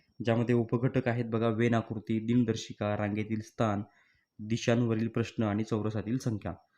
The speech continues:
त्यानंतर पुढचा दहावा घटक असेल गटाशी जुळणारे पद, ज्यामध्ये शब्दसंग्रह, आकृत्या आणि संख्या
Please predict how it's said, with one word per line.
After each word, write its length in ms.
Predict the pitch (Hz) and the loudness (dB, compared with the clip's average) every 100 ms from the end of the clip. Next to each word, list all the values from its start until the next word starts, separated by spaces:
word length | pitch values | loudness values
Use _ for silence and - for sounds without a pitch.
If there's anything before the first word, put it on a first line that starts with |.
| _ _ - | _ _ -2
त्यानंतर 380 | 123 139 135 151 | 2 2 2 -2
पुढचा 440 | - 131 - 147 - | -2 -2 0 -2 -4
दहावा 440 | 117 123 120 127 139 | -2 0 2 2 2
घटक 300 | 123 127 123 | 0 0 -4
असेल 280 | - 127 117 | -4 -4 0
गटाशी 380 | 110 123 120 139 | 2 2 0 0
जुळणारे 380 | 117 104 104 107 | 0 0 0 -2
पद, 200 | 127 135 - _ _ _ _ _ - - _ _ _ _ _ _ _ _ _ _ - 127 | -4 -6 -10 _ _ _ _ _ -20 -20 _ _ _ _ _ _ _ _ _ _ -4 4
ज्यामध्ये 320 | 113 113 127 | 6 6 2
शब्दसंग्रह, 720 | 123 117 127 131 123 120 117 | 0 0 0 2 2 2 0
आकृत्या 500 | 104 104 117 104 117 | 0 -2 -4 -2 0
आणि 120 | 104 | 0
संख्या 420 | - 110 98 117 | 0 -2 0 -2